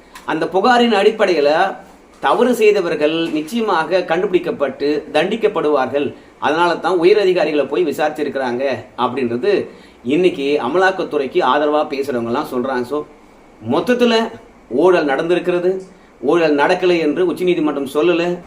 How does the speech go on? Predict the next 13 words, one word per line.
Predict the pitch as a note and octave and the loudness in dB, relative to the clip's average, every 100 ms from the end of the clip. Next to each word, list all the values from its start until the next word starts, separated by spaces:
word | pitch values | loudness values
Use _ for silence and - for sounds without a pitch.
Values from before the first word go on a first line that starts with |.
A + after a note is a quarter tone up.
| - | 0
அதனால | D#3+ G#3 A3+ A3+ | 4 6 6 4
தான் | A#3+ A#3 | 2 4
டாஸ்மாக் | D#3+ F3 E3+ D#3 C3+ | 2 2 2 2 2
நிறுவனத்துல | E3 F3+ D#3 C3 A#2 | 4 4 4 0 0
போய் | A2+ A2 D3+ E3+ | 0 2 2 0
சோதனை | - C#3+ E3 D#3 C#3+ | 2 4 4 2 2
செய்தார்கள். | C3+ C3 A#2+ A#2 D#3 - - | 2 2 2 2 -2 -4 -12
So, | - - E3+ C3+ - - - - - | -8 2 4 4 0 -8 -20 -14 0
ஏற்கனவே | D3 F3 F3 F3 F#3 D#3 C#3+ | 2 4 4 4 4 4 2
மேனேஜிங் | C#3 D3 G3 F#3+ F3+ | 2 2 4 4 4
டைரக்டர் | D3 D#3 D#3+ D3 | 4 4 2 2
வந்து | C#3 D#3 | 2 2
பாத்தீங்கன்னா | C#3+ B2+ D3+ F3 | 0 0 2 2